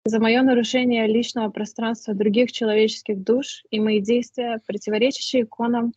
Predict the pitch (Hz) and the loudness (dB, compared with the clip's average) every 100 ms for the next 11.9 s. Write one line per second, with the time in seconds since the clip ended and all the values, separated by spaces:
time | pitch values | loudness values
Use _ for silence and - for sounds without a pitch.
0 | - 214 208 208 208 208 220 - 214 196 | -6 -6 -2 -2 -2 -2 -4 -6 -8 -6
1 | 214 214 202 190 190 _ _ _ _ _ | -6 -4 -6 -12 -20 _ _ _ _ _
2 | _ _ - 233 233 240 254 294 285 247 | _ _ 0 0 2 2 4 4 4 4
3 | 247 233 - 247 240 214 220 233 226 226 | 4 0 0 0 0 -2 -2 -6 -2 -4
4 | 220 - 202 233 247 220 - 214 208 - | -2 -6 -2 -2 -2 -6 -4 -4 -4 -2
5 | 240 226 208 196 - 202 220 262 - _ | 0 0 -2 -8 -14 -6 -4 -4 -10 _
6 | _ - 214 214 240 240 - 214 226 220 | _ 0 2 4 2 2 -4 -2 -2 -2
7 | - 214 196 226 220 208 202 196 - 196 | -2 -2 0 -2 -2 -6 -6 -8 -8 -12
8 | 196 _ _ _ _ _ _ _ 214 196 | -12 _ _ _ _ _ _ _ -4 2
9 | 262 269 - 233 240 233 208 - 214 247 | 2 2 2 2 2 0 -2 -2 2 2
10 | 262 240 - 214 214 240 240 233 220 220 | 2 -2 -6 -4 -2 -2 0 0 0 -2
11 | 220 208 - 202 220 240 269 247 | -2 -4 -4 0 0 0 -2 -2